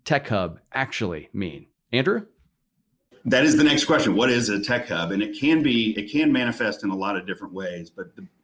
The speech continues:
Speaker 2: probably the best way to think about it is it's a regionally concentrated, uh, group of entities and organizations,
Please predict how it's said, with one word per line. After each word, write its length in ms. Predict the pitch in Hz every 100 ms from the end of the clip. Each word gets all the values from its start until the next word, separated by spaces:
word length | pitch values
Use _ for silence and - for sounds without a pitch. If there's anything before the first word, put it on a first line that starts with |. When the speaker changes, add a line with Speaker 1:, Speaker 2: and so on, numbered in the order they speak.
| _
Speaker 2:
probably 400 | 175 151 113 120
the 100 | 95
best 280 | 87 117 -
way 100 | 123
to 100 | 101
think 200 | 123 117
about 280 | 92 90 92
it 200 | 90 -
is 200 | 87 90
it's 180 | 87
a 40 | 87
regionally 640 | 90 120 120 127 113 107
concentrated, 920 | - 110 107 104 98 101 95 92 87 87 _ _ _ _ _ -
uh, 320 | 87 87 85
group 420 | - 110 127 135
of 160 | 127 107
entities 640 | 98 95 85 80 78 80
and 100 | 90
organizations, 1000 | 90 92 92 82 82 76 71 73 - -